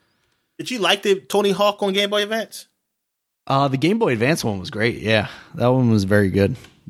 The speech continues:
Speaker 2: Had, like, the isometric view. Yeah.
Speaker 1: Yeah.
Speaker 2: I actually, did I own that? Or I think I might have rented that or something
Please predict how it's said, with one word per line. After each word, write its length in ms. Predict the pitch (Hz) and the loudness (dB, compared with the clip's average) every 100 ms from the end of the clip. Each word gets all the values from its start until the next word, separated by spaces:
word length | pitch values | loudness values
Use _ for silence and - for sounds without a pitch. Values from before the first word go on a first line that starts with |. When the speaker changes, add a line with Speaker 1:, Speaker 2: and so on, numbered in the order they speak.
| - 101 - 247 | -12 -12 -12 0
Speaker 2:
Had, 200 | 113 110 | 0 0
like, 160 | 101 | -4
the 80 | - | -4
isometric 640 | 104 - 101 98 - 101 | -4 -2 -4 -4 -4 -6
view. 260 | 95 107 113 - _ _ _ _ - | -4 -4 -4 -10 _ _ _ _ -14
Yeah. 240 | 104 82 - | -10 -10 -8
Speaker 1:
Yeah. 140 | 131 - | -6 0
Speaker 2:
I 140 | 143 | 0
actually, 560 | 156 240 214 170 143 - - _ _ - | 2 2 2 2 -2 -4 -12 _ _ -8
did 120 | - | -2
I 180 | 175 196 | 0 0
own 260 | - 135 151 | 2 2 4
that? 200 | 156 151 | 4 4
Or 280 | 113 117 123 - | 4 2 -2 -6
I 80 | |
think 260 | 135 208 269 | 0 0 2
I 40 | |
might 180 | - 123 | 4 4
have 160 | 101 117 | 2 0
rented 320 | 165 101 104 | -4 -4 -6
that 200 | - 98 | -6 -6
or 120 | - | -6
something 520 | - - 95 101 92 | -4 -4 -4 -6 -6